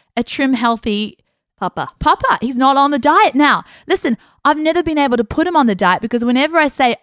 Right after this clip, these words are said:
Speaker 1: "I can help you lose those twenty pounds," straight away there's a wall up 'cause it's not his inspiration. It's not his idea.
Speaker 2: He does love your meals,
Speaker 1: No,
Speaker 2: though.
Speaker 1: but he, that's what I'm saying. I feed him a great breakfast. He doesn't even know it's Trim Healthy Mama. I feed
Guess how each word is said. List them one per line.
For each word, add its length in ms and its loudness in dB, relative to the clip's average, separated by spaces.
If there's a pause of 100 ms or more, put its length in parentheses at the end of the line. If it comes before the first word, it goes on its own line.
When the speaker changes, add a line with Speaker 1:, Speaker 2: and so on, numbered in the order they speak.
Speaker 1:
"I 200 0
can 180 -2
help 260 0
you 100 -4
lose 220 -2
those 140 -2
twenty 260 -4
pounds," 420 -2
straight 380 -2
away 180 0
there's 180 -2
a 60 -2
wall 280 2
up 260 -2 (320)
'cause 140 0
it's 160 -6
not 260 0
his 320 -6
inspiration. 800 -4
It's 140 -14
not 260 -4
his 220 -8
idea. 560 -2
Speaker 2:
He 100 -4
does 240 2
love 220 2
your 100 0
meals, 380 0
Speaker 1:
No, 100 4
Speaker 2:
though. 120 2
Speaker 1:
but 160 0
he, 80 0
that's 240 -2
what 60 -4
I'm 100 -2
saying. 480 -2 (400)
I 100 0
feed 200 -6
him 80 -2
a 40 -4
great 400 0
breakfast. 320 -2
He 80 -6
doesn't 300 -2
even 180 -8
know 160 -4
it's 100 -14
Trim 180 -10
Healthy 220 -6
Mama. 240 -12
I 120 -12
feed 360 -6